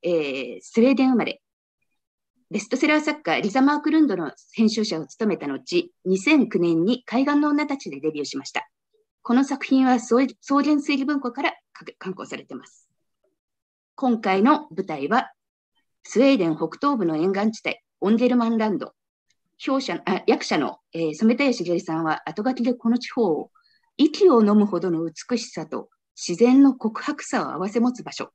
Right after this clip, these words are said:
と書いています。その集落の一つに、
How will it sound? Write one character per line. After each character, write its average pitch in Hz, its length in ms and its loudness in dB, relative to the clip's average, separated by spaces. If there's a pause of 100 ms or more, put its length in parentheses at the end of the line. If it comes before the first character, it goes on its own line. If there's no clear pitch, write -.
(140)
と - 160 -2
書 190 80 -4
い - 80 -6
て - 80 -20
い - 100 -20
ま - 80 -20
す。 - 240 -20 (1700)
そ - 180 -2
の 285 160 4
集 302 220 0
落 208 220 -2
の 147 80 -2
一 156 200 -8
つ 156 140 -12
に、 131 180 -8